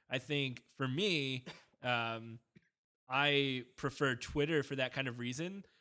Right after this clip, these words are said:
because a lot of the, the celebrities who are on there, it is kind of more unfiltered. They don't necessarily feel like, "Oh, I have to craft this perfect Facebook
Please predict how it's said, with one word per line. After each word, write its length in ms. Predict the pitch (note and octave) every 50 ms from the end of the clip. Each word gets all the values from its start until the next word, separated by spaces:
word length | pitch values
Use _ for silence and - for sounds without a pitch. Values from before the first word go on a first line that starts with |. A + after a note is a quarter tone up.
| _ _ -
because 180 | C3+ D3+ C#3+
a 60 | C#3+
lot 460 | C3+ B2+ B2 B2+ C#3 C#3+ D3+ D#3 D#3 D3
of 120 | D3 C#3
the, 380 | C3+ C3 B2+ B2 B2 B2 B2 A#2 B2
the 100 | C#3+ C3
celebrities 460 | - - C#3+ C#3 C3+ C3+ C3 B2+ B2
who 100 | - C3
are 80 | A#2+ -
on 180 | C#3+ F3 G3+ F#3
there, 360 | C#3+ B2+ B2 A#2+ A#2 A#2 - - - _ _ _ _ _ -
it 100 | C#3 C#3
is 320 | C#3+ D#3 E3 D#3 D3+ C#3 -
kind 180 | - C#3+ C3+
of 60 | C3
more 200 | C3 C3 C3 C3 B2+
unfiltered. 720 | B2 C3 C3 B2 - C#3 C3 B2+ - C3+ B2+ B2 B2 A#2+ B2
They 80 | B2+ B2+
don't 140 | C3 C3
necessarily 400 | B2+ B2 - - C3 B2+ B2 A#2+
feel 460 | A#2 - - - C3 B2+ B2+ B2+ B2 B2
like, 360 | B2 A#2 A#2 A#2 A2+ - - _ - - _ _ _ _ _ _ _ _ - -
"Oh, 100 | C3+ C3
I 100 | B2+ B2+
have 100 | B2+ -
to 80 | C#3+
craft 320 | - - - B2+ A#2+ - -
this 200 | C3 A#2 - -
perfect 440 | - - C#3+ C3 A#2+ C#3 A#2+ -
Facebook 420 | - B2+ A#2+ A2+ - - B2 A#2+